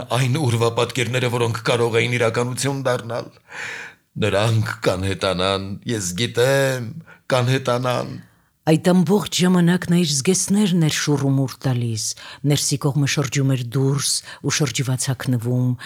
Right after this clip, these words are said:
Speaker 2: պատառոտում, խառնում իրար, մի շարք անհեթեթ շարժումներ անում։
Speaker 1: <laughs> «Չգիտեմ, թե ինչ անեմ»,
Speaker 2: բացականչեց Սքրուջը միաժամանակ ծիծաղելով ու լալով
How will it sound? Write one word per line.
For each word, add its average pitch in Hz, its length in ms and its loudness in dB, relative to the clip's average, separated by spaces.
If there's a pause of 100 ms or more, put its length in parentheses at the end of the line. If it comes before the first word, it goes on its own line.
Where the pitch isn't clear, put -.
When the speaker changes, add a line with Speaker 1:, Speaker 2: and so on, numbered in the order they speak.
Speaker 2:
պատառոտում, 147 800 0
խառնում 147 480 2
իրար, 135 400 2 (200)
մի 147 160 0
շարք 143 300 0
անհեթեթ 131 400 -2
շարժումներ 120 640 -2
անում։ 113 240 0 (560)
Speaker 1:
<laughs> 139 540 -2
«Չգիտեմ, 120 500 0
թե 110 180 0
ինչ 101 260 0
անեմ», 107 380 -2 (120)
Speaker 2:
բացականչեց 135 640 -2
Սքրուջը 139 500 -2
միաժամանակ 131 640 0
ծիծաղելով 127 640 0
ու 131 80 0
լալով 131 560 0